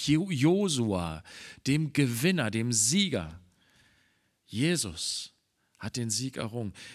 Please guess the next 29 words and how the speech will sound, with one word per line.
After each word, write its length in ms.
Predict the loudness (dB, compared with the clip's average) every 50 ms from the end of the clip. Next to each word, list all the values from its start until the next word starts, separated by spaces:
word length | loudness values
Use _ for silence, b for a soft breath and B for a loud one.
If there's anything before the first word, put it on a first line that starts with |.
| B B B _
Er 240 | -6 -2 0 0 2
ist 160 | 2 0 -2
für 180 | -2 -4 -8 -8
deine 360 | -6 -6 -4 -4 -4 -4 -2
Sünde 320 | -4 -4 -4 -6 -6 -8 -8
gestorben. 420 | -6 -6 -6 -6 -6 -6 -6 -6
Er 80 | -6 -6
hat 120 | -6 -4
sein 180 | -4 -2 -2 -2
Leben 340 | 0 0 0 0 -2 -4
eingesetzt 800 | -6 -6 -6 -4 -4 -4 -4 -4 -6 -6 -8 -6 -6 -8 -8 -10 b b b b b b b b b
für 260 | -18 -8 -6 -4 -2
dich. 420 | -2 -2 -4 -4 -8 -10 -14 -16 -20 _ _ _ _ _ _ _ _ _ _ _ _ _ _ _ _ _ _ _ _ -10
Aber 160 | -6 -2 -2
er 100 | 0 0
ist 180 | 0 -2 -2
auch 260 | -6 -8 -8 -10 -8 -6
auferstanden 760 | -4 -4 -4 -4 -4 -4 -2 -4 -4 -4 -6 -6 -6 -6
und 200 | -6 -6 -6 -4
lebt 540 | -2 -2 -2 -2 -2 -6 -8 -10 -12 -14 -16 _ _ _ _ _ _ _ _ _ _ _ _ _ _ _ _ _ _ _ _ _ _ _ _ _ _ _ _ _ _ _ _ _ _ _ _ _ _ _ _ _ _ _ _ _ _ _ _ _ _
und 200 | -14 -12 -6 -2
will 160 | -2 0 0
dein 380 | 0 -2 -2 0 0 -2 -2 -4
König 400 | -2 -2 -2 -2 -2 -2 -4 -6
sein. 420 | -6 -6 -6 -8 -8 -10 -12 -14 -18 _ _ _ _ _ _ _ _ _ _ _ _ _ _ _ _
Das 160 | -8 -6 -6
Evangelium 800 | -6 -6 -6 -6 -6 -6 -4 -4 -2 -2 -2 -2 -2 -4 -4 -4
des 220 | -6 -4 -4 -6 -6
Friedens. 720 | -8 -10 -10 -10 -10 -10 -10 -12 -10 -10 -12 -12 -12 -14